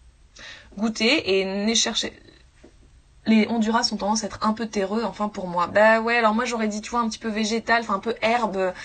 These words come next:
mais herbe sèche, un peu paille, un peu céréales, enfin des, des petites notes un peu comme ça, ou, ou un peu épicées, mais, mais les épices genre, euh, coriandre ou choses comme ça. Alors ce qui peut être un défaut en café de spécialité, mais là c'est pas, c'est pas considéré comme un défaut, mais il y a, moi il y a des notes qui me, personnellement me conviennent pas en général dans le café du Honduras.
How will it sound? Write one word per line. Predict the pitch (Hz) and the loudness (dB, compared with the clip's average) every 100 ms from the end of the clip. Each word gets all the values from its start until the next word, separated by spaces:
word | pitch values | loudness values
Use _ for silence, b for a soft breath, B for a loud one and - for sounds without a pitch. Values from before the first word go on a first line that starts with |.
| B B | B B
mais | 202 | 0
herbe | 220 220 226 | 0 0 0
sèche, | 226 - 233 226 | -2 0 0 0
un | 208 | -4
peu | 214 | 0
paille, | 233 226 | 2 2
un | |
peu | 214 | 0
céréales, | 214 214 214 214 | -4 -2 2 2
enfin | 220 202 | 2 -2
des, | 190 | -2
des | 196 220 | -4 -4
petites | 254 226 | -4 -4
notes | 269 | -2
un | 240 | -2
peu | 220 | -2
comme | 208 | -4
ça, | 214 247 269 | -2 -2 0
ou, | 226 214 B B | -2 -4 B B
ou | 226 | 0
un | 226 | 0
peu | 254 | 2
épicées, | 254 220 233 - 269 277 | -2 -2 -4 0 0 2
mais, | 220 196 | 0 0
mais | 196 196 | -2 -2
les | 208 196 | 0 0
épices | 214 247 240 | -4 -4 -4
genre, | 202 190 180 | 2 2 2
euh, | 170 170 175 B B B | 0 -2 -6 B B B
coriandre | - 190 185 202 220 | -2 0 2 2 2
ou | 208 | 0
choses | 208 | -4
comme | 208 | -4
ça. | 202 | -2
Alors | 170 | -2
ce | - | -4
qui | 247 | -6
peut | 220 320 339 | -4 0 2
être | 311 | 0
un | 269 | -2
défaut | 247 247 | -4 -4
en | |
café | 226 202 | -6 -6
de | |
spécialité, | - 214 208 285 | -6 -4 -2 -2
mais | 240 | 0
là | 269 | -2
c'est | - | -2
pas, | 220 269 269 226 B B B | 0 2 2 -4 B B B
c'est | - | 0
pas | 277 | 0
considéré | 277 233 240 262 | 2 0 2 2
comme | 269 | 2
un | 254 | 2
défaut, | 269 294 | 0 0
mais | 254 | 0
il | |
y | 226 | 0
a, | 196 | 0
moi | 220 269 | 2 2
il | |
y | |
a | 233 | 4
des | |
notes | 208 226 | 2 -2
qui | - | -2
me, | 196 - | -6 -6
personnellement | - 208 214 202 214 | -2 0 0 0 0
me | 220 | 0
conviennent | 190 180 175 | -2 -2 -2
pas | 185 | 4
en | 185 | 4
général | 247 165 175 175 | 4 -4 -4 -4
dans | |
le | 160 | -6
café | - 175 | -8 -10
du | 165 | -8
Honduras. | 160 160 - - | -6 -6 -8 -10